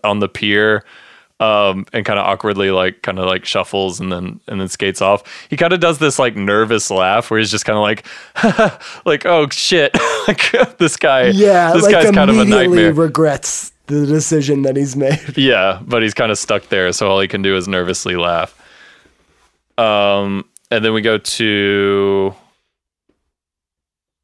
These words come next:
Speaker 1: so we did the Coen's backyard. Da, da, da.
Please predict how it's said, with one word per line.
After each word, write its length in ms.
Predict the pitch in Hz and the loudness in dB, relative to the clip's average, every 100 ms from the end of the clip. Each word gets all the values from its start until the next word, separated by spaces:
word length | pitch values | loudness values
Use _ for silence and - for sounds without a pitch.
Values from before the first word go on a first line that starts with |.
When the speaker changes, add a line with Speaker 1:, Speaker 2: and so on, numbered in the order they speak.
| _ | _
Speaker 1:
so 120 | - 104 | -8 -4
we 80 | 95 | -4
did 140 | 92 | -4
the 60 | 98 | -6
Coen's 340 | - 101 92 | -6 -6 -4
backyard. 640 | - 95 - 98 92 92 95 | -6 -6 -4 -2 -2 -2 -6
Da, 100 | 104 | -12
da, 100 | - - | -10 -8
da. 400 | - 98 95 95 | -4 -2 -2 -4